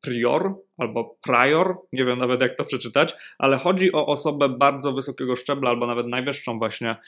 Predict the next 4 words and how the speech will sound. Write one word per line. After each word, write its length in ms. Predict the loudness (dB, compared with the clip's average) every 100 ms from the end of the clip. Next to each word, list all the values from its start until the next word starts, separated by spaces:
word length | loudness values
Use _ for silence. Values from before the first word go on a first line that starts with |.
| -20 -20 _ _ _
w 320 | -2 2 2 0 -10 -6
zakonie, 640 | -2 2 2 2 2 -2
w 80 | -2
klasztorach 840 | -4 -2 2 2 4 2 0 -6